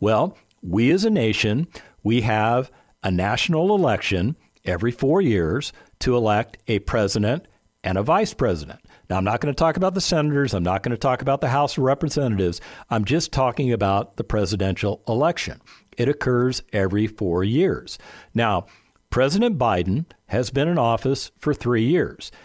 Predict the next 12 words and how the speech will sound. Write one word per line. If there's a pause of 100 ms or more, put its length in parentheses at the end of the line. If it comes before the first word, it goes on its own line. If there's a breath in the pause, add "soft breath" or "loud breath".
(200 loud breath)
And
from
what
I
can
tell, (280 loud breath)
he
intends
to
run
for
president